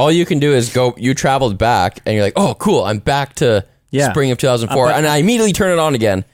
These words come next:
Speaker 2: But
Speaker 1: So
Speaker 2: unless
Speaker 1: now
Speaker 2: you
Speaker 1: I can't go back as far, but I can go back to, like, seconds after.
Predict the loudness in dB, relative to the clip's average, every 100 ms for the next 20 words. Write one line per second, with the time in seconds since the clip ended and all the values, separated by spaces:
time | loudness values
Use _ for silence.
0 | _ _ _ -2 0 0 0 0 0 -2
1 | -2 -2 0 -2 -2 -2 0 -2 -2 0
2 | 2 0 0 0 0 0 0 -2 -2 -2
3 | -4 -4 -2 -2 -2 -6 -16